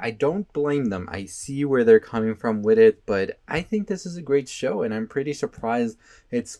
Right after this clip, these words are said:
flown under the radar for the most part, because, I mean, I'm about to check right now. I don't even think it's trending on Netflix, and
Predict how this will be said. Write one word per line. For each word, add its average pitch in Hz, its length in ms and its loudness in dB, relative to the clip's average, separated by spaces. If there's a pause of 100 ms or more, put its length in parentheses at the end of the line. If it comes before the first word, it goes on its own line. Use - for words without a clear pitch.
flown 120 300 0
under 107 220 -2
the 95 100 -6
radar 113 420 0
for 101 200 -4
the 95 60 -4
most 95 360 -12
part, 107 180 -2
because, 101 460 -10 (320)
I - 20 -16
mean, - 120 -6
I'm 180 100 -4
about 214 140 -2
to - 80 -12
check 92 240 -8
right 92 160 -12
now. 147 240 -10
I 101 100 -8
don't 165 160 -6
even 110 140 -6
think 110 160 -8
it's - 120 -14
trending 170 360 -8
on 95 120 -8
Netflix, 92 480 -12
and 113 260 -8